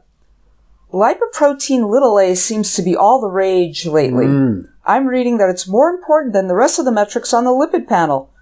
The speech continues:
Speaker 1: That is true, Drew. That is true.
Speaker 2: Mm-hmm.
Speaker 1: Uh, with apo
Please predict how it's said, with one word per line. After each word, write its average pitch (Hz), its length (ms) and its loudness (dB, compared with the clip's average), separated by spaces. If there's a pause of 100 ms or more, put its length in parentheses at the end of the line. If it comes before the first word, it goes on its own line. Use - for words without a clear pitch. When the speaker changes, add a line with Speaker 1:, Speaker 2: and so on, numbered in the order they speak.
(200)
Speaker 1:
That 190 180 2
is 330 160 -4
true, 285 400 0
Drew. 160 480 -2 (600)
That 143 160 -4
is 185 120 -6
true. 180 380 -4 (200)
Speaker 2:
Mm-hmm. 123 260 -6
Speaker 1:
Uh, 202 260 2
with 214 300 0 (360)
apo 285 480 0